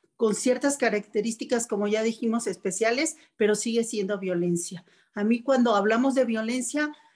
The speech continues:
no me gusta tanto esto de fragmentarla, porque lo que hace es que diluye su trascendencia,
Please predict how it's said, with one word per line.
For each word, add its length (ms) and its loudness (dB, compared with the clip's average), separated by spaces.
no 160 2
me 100 4
gusta 480 -4
tanto 440 2
esto 260 -2
de 100 -4
fragmentarla, 1000 -4
porque 280 -2
lo 160 -2
que 100 0
hace 300 2
es 140 0
que 180 0
diluye 580 -2
su 200 -8
trascendencia, 840 -2